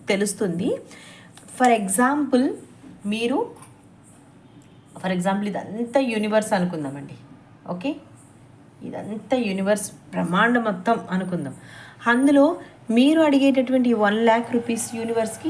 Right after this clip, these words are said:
టింగ్ కనిపిస్తుందా మీకు? కనిపించట్లేదు కదా,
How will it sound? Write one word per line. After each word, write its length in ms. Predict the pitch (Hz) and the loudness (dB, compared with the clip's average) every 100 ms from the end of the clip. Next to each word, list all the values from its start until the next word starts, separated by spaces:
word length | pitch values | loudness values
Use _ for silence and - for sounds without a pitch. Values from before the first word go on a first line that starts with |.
| - - - - - - | -8 -10 -20 -20 -20 -4
టింగ్ 160 | 277 277 - - - - - - 233 | -2 -2 -4 -18 -20 -20 -20 -4 0
కనిపిస్తుందా 540 | 233 294 285 294 262 | 0 0 0 0 2
మీకు? 280 | 233 233 330 | 0 -2 -10
కనిపించట్లేదు 920 | - - 247 233 277 277 269 214 180 | -14 -4 0 2 2 2 -2 -4 -4
కదా, 200 | 180 226 | -4 -4